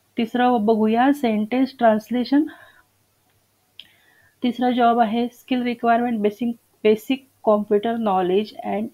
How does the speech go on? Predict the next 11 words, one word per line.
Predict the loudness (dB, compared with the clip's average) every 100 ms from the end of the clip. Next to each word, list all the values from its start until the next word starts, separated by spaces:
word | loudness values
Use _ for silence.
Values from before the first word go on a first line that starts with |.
| -2
typing | -2 0 -4
skill. | -4 -4 -4 -2 -6 _ _ _ _ -12 -6
Should | -4 -2
be | -2 -2
read | -2 -2
and | 0 0 -2
understand | -4 -6 -6 -2 -2
native | -2 0
language. | 0 0 -2 -6 -8 -16 _ _ _ _ _ _ _
Should | -16 -4 -4
be | -2